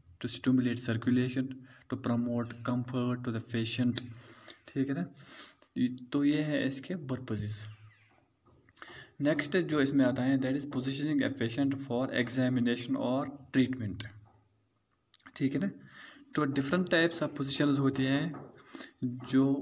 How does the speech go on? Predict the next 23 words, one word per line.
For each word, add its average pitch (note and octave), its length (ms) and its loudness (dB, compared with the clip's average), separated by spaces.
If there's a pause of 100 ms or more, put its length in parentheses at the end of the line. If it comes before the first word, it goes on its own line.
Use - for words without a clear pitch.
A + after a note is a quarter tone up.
(260)
एक B2 180 -2
पर्सन B2+ 640 0
के B2+ 200 2
लिए A#2+ 200 4
एग्जामिनेशन B2+ 580 4
करते B2+ 280 0
हैं, C#3+ 260 0
ट्रीटमेंट C3 500 2
के C3 100 2
लिए C3+ 180 4
यूज़ B2+ 240 6
करते A#2 240 -4
हैं। A2+ 180 -6
तो C3+ 140 0
इसमें F3 260 -2
क्या D3+ 180 0
ला-, D3 240 -4
क्या C#3 100 2
आता C3+ 120 2
है B2+ 60 2
पहले, B2+ 280 -2
that C3 280 0
is - 100 -4